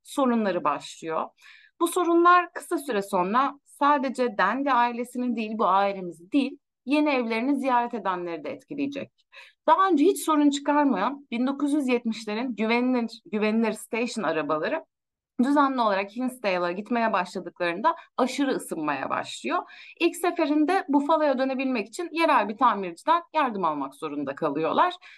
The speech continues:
Radyatör sorunları onları rahatsız etmeye devam ediyor ama olay çözülmüyor ve hep Hinsdale evinin yakınlarında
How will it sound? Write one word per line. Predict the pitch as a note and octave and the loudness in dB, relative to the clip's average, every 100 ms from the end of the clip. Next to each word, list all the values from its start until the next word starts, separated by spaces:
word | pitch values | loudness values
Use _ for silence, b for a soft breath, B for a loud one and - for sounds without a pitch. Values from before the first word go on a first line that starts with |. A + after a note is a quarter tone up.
| B A#3 | B 2
Radyatör | A#3+ C4 C#4+ E4+ | 2 2 -2 -2
sorunları | E4 C#4+ A#3 A3 A3 D#4 - | -2 -2 -2 -2 -4 -6 -8
onları | - C4 C4 C#4 | -2 0 0 0
rahatsız | C4 C4 B3+ | 2 0 -2
etmeye | A#3 G#3 A#3+ C#4 | -8 -6 -4 0
devam | G#3 G#3 G3 D#3+ | 2 4 2 0
ediyor | C#3+ D3 | -4 -4
ama | C#3+ D3 | -4 -2
olay | F#3 D#3 D#3 | 0 0 -4
çözülmüyor | - G3+ G3+ F#3+ D#3 A3 - B B - | -4 -2 -2 -4 -2 -4 -4 B B -4
ve | F#4+ G#4 _ _ | -2 -2 _ _
hep | - A4 G4+ _ _ | -2 -2 -2 _ _
Hinsdale | A4 G4 - - B3 A3 - | -2 -2 -4 -4 -4 -4 -4
evinin | D#4 C4+ A#3 C#4 | -2 -2 0 2
yakınlarında | E4+ E4 C#4+ C4 G#3+ F#3+ F3+ B3+ E4+ | 2 2 0 0 -2 -4 -2 -2 -2